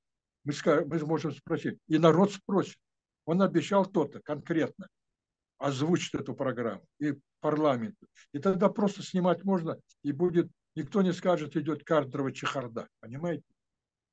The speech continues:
Поэтому я вот, если критикую, я сразу предложил, что нужно делать. И вот так мы должны подходить. И, кстати, я должен сказать, что девиз нашей партии «Арнамыс» такой: «Критикуя,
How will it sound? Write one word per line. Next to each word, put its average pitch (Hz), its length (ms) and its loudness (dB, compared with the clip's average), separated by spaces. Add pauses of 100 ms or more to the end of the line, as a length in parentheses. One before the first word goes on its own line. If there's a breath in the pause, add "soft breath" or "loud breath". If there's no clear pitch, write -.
(340)
Поэтому 165 480 4
я 147 220 8
вот, 139 160 4
если 131 200 -2
критикую, 170 520 2
я 135 120 4
сразу 156 360 0
предложил, 139 600 -2 (380)
что - 240 -2
нужно 131 380 -2
делать. 113 340 -6 (420)
И 135 60 -8
вот 147 180 0
так 196 200 4
мы 165 100 2
должны 147 400 2
подходить. 135 520 -2 (440)
И, 143 80 2
кстати, 156 320 2
я 139 80 4
должен 131 280 0
сказать, 165 420 0
что 120 240 -4
девиз 131 500 2
нашей 117 400 -4
партии 127 300 -2
«Арнамыс» 160 500 0 (840)
такой: - 440 0 (420)
«Критикуя, 175 800 4